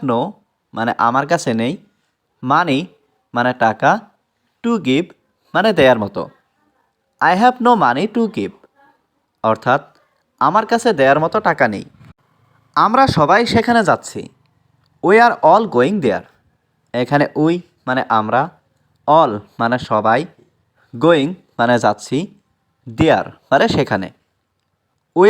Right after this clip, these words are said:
are all going there অর্থাৎ আমরা সবাই সেখানে যাচ্ছি। তুমি কি এটা করতে পারবে? Can you do it? এখানে can মানে পারা, you মানে তুমি, do মানে করা, it মানে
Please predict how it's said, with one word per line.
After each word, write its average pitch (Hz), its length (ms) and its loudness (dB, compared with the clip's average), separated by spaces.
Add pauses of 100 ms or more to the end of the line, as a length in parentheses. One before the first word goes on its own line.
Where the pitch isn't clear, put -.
are 226 100 2 (120)
all 214 140 4 (100)
going 190 300 2
there 92 180 -6 (880)
অর্থাৎ 120 320 0 (560)
আমরা 214 200 2 (120)
সবাই 185 220 2 (100)
সেখানে 185 340 0
যাচ্ছি। - 300 -4 (1160)
তুমি 220 240 2
কি 254 140 -4
এটা 254 120 2 (120)
করতে 170 280 0
পারবে? 202 260 2 (720)
Can 196 220 2
you 226 160 0
do 120 60 2 (120)
it? 208 120 -4 (840)
এখানে 147 220 -2 (120)
can 156 180 2 (380)
মানে 127 160 -2 (100)
পারা, 110 220 2 (680)
you 170 120 4 (260)
মানে 110 180 -2 (100)
তুমি, 113 240 -4 (800)
do 165 120 2 (300)
মানে 117 160 -4 (100)
করা, 113 200 2 (640)
it 156 120 0 (260)
মানে 196 140 -2